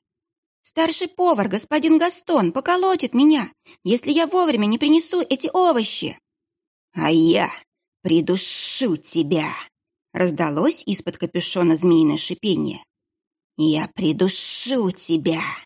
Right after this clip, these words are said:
маленький паршивец, если ты не ответишь на мой вопрос!» «Какой еще вопрос, святой отец?» захныкал поваренок.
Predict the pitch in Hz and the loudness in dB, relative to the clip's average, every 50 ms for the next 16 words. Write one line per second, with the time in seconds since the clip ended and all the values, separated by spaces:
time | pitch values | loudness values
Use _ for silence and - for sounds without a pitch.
0 | _ _ _ _ _ _ _ _ - 175 185 190 180 170 160 156 151 160 156 160 | _ _ _ _ _ _ _ _ 0 0 2 4 4 4 2 2 2 2 2 2
1 | 156 - - 165 - - 175 165 185 - - - - - - - - - - 247 | 0 -2 -4 -4 -4 -4 -8 -6 -6 -6 -6 -6 -6 -6 -6 -8 -8 -6 -2 -2
2 | 233 185 156 151 139 123 - - - - - - - - - - _ _ _ _ | 0 2 2 0 0 -2 -8 -10 -12 -14 -14 -16 -16 -16 -18 -20 _ _ _ _
3 | _ _ _ - 165 143 185 175 160 151 - - 170 160 - - 190 156 160 156 | _ _ _ -10 -8 -2 0 0 0 0 -2 -2 -4 -4 -2 0 2 4 4 4
4 | 147 156 - _ - 156 156 180 233 269 - - 185 - - - 180 156 156 160 | 2 0 -4 _ -6 0 0 0 0 0 -6 -8 -8 -8 -4 0 0 2 2 2
5 | 165 160 156 151 147 156 160 - - - 190 190 160 123 - - - - - - | 2 2 2 0 -2 -4 -6 -4 -6 -2 0 0 0 0 -4 -10 -14 -14 -16 -16
6 | - - _ _ _ _ _ _ _ _ _ _ _ _ - 294 285 - - 370 | -18 -20 _ _ _ _ _ _ _ _ _ _ _ _ -6 -6 -6 -2 0 0
7 | 359 339 302 - - 226 254 294 294 - - 240 247 196 - - _ _ _ _ | 2 2 0 0 -2 -2 -4 -4 -2 -2 -2 0 0 -2 -4 -10 _ _ _ _
8 | - - 330 330 - - 381 359 302 294 302 - 339 330 311 202 - - - - | -8 -4 -4 -4 0 2 2 2 2 2 0 0 0 0 0 0 -4 -8 -16 -20
9 | - _ _ _ _ _ _ 185 - 180 170 - 175 170 170 - - 160 - - | -20 _ _ _ _ _ _ -6 -4 -4 -2 2 2 2 2 2 0 -4 -6 -4
10 | 139 165 185 214 208 175 147 113 - | -2 0 0 2 2 2 0 0 -2